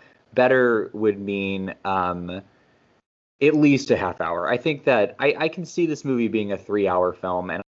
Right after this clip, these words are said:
I don't think that's necessarily bad. But the fact that it's nearly four hours,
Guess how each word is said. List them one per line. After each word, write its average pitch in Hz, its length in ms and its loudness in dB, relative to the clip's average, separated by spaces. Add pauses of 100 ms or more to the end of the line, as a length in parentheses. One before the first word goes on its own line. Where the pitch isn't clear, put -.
I 98 140 -4
don't 95 260 0
think 101 160 -6
that's 92 220 -4
necessarily 90 720 -2 (240)
bad. 92 720 -4 (260)
But 101 360 2
the 101 140 -4
fact 117 260 0
that 113 80 0
it's 95 160 -4
nearly 98 340 -2
four 107 640 0
hours, 87 800 -10